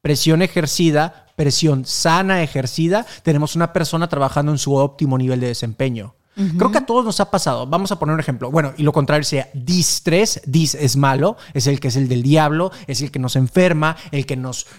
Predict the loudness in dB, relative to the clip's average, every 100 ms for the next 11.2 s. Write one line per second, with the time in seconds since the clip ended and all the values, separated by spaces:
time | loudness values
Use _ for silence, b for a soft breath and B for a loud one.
0 | -8 -8 -6 -4 -2 -2 -2 0 0 0
1 | -2 -4 -4 -6 -2 2 4 2 0 -4
2 | -6 -6 -4 0 2 2 -2 -6 -8 -2
3 | 0 0 0 0 0 0 -4 -6 -10 -14
4 | -8 -4 -2 0 0 -2 -4 -2 -2 0
5 | 0 2 0 -2 -2 0 0 0 -2 -4
6 | -2 -2 0 2 2 0 -4 b b -12
7 | -10 -4 -2 0 0 2 2 2 -2 -8
8 | _ _ _ -8 -4 0 0 0 -2 -2
9 | 0 0 0 -2 -6 _ _ _ _ -2
10 | 2 2 2 0 0 2 2 2 0 -4
11 | -6